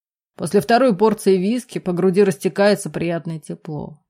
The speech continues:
Танцующие на небольшом танцполе девушки с вызовом посматривают в нашу сторону. Мне хочется продолжения банкета. Хочется подсесть к милым созданиям, стреляющим в нас взглядами. Хочется влюбиться и окунуться в бурлящую позднюю весну с головой.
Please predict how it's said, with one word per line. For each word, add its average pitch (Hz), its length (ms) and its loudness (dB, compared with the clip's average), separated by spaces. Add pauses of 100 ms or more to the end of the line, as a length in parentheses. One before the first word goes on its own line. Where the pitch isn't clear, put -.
Танцующие 190 640 2
на 175 120 -2
небольшом 180 440 0
танцполе 180 500 -4
девушки 190 500 0
с - 120 -10
вызовом 185 380 0
посматривают 156 680 -4
в - 40 -14
нашу 160 280 -10
сторону. 147 600 -10 (160)
Мне 196 180 2
хочется 220 400 2
продолжения 190 600 2
банкета. 170 840 -4
Хочется 202 420 0
подсесть 208 540 0
к - 80 -14
милым 170 280 0
созданиям, 170 760 0
стреляющим 170 680 -2
в - 20 -6
нас 165 200 -4
взглядами. 156 600 -6
Хочется 202 380 2
влюбиться 202 500 2
и 180 40 4
окунуться 196 520 0
в 165 60 -2
бурлящую 185 560 0
позднюю 175 400 0
весну 175 280 -4
с 160 60 -4
головой. 175 640 -4